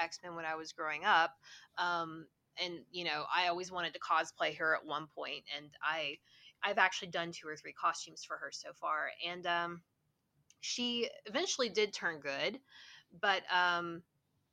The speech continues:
you know, and she's obviously part of the, you know, main lineup of the X-Men even today. But yeah, she, she kinda has that duality of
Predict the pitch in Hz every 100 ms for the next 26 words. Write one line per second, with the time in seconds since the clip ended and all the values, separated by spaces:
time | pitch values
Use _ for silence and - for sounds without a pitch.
0 | _ 220 214 165 180 - 180 170 175 165
1 | 170 - 175 165 165 165 165 165 160 151
2 | 214 175 160 160 160 - 175 180 180 170
3 | 160 160 160 - 170 156 156 143 147 -
4 | 135 147 170 185 170 165 170 165 147 156
5 | 175 - - - _ 202 190 226 247 202
6 | 240 220 254 254 262 269 254 220 202 190
7 | 196 165 165 190 220 226 220 - 175 175
8 | 175 175 -